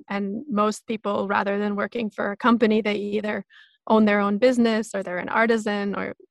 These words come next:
there are also a lot of people that work in hospitality. But, um, yeah,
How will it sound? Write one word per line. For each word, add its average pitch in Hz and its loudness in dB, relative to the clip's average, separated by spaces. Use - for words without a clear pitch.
there 220 4
are 214 6
also 202 0
a 190 0
lot 190 -4
of 190 -6
people 190 -8
that 190 -4
work 190 -4
in 196 -4
hospitality. 214 -2
But, - -2
um, 208 2
yeah, 285 -4